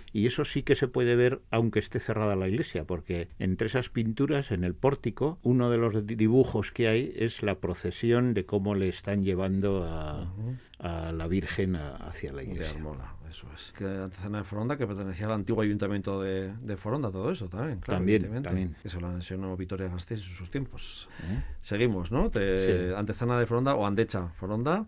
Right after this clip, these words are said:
Speaker 1: Ahora nos volvemos otra vez a, un poco hacia la autovía,
Speaker 2: Ujú.
Speaker 1: y antes de llegar está el pueblo de Mendiguren, y, y bueno, con la anécdota aquella famosa de que se le rompió por un vendaval la campana.
Speaker 2: Ajá.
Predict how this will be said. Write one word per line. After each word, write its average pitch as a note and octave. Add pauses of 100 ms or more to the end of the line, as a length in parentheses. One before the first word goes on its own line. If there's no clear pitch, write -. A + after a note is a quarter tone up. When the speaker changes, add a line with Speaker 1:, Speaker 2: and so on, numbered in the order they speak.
(100)
Speaker 1:
Ahora C3
nos A2
volvemos G#2
otra A2
vez A#2
a, A2+
un A2+
poco A#2+
hacia A2+
la A2
autovía, C#3+
Speaker 2:
Ujú. G2
Speaker 1:
y G2+
antes A#2
de B2
llegar B2
está A#2
el A2
pueblo A2+
de A2+
Mendiguren, A#2+ (180)
y, -
y F2+
bueno, F#2+ (140)
con F2+
la E2+
anécdota F#2+
aquella F#2+
famosa F#2+
de E2+
que F#2
se -
le F2
rompió F2 (180)
por F#2
un G2
vendaval F#2+
la F#2
campana. F#2 (400)
Speaker 2:
Ajá. G#2+